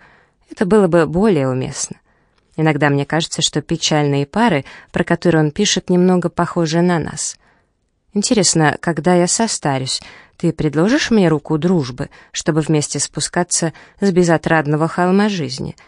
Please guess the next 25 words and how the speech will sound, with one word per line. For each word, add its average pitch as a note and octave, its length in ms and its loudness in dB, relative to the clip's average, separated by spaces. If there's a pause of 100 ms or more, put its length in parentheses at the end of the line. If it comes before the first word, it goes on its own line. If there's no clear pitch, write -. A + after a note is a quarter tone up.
(180)
Или G3 320 -2
что F#3 260 -2
там D3 200 0
у D3 40 2
него C#3+ 240 0
было? B2+ 320 -8 (400)
Предложишь?» — D#3 880 0
спросила G#3+ 540 -2
она F#3+ 160 4
громче. F3+ 460 -4 (1400)
«Понятия A#3 480 4
не F#3 160 6
имею, G#3 320 6
о F3+ 40 0
чем B3 340 0
ты, E3 180 0
дружок», — D3+ 560 0
рассеянно E3+ 680 0
отозвался D3 640 -4
Том. - 360 -12 (1200)
Кэтрин A#3+ 420 2
молча G#3 360 2
вернулась D#3+ 520 0
к - 120 -12
мясу. - 380 -10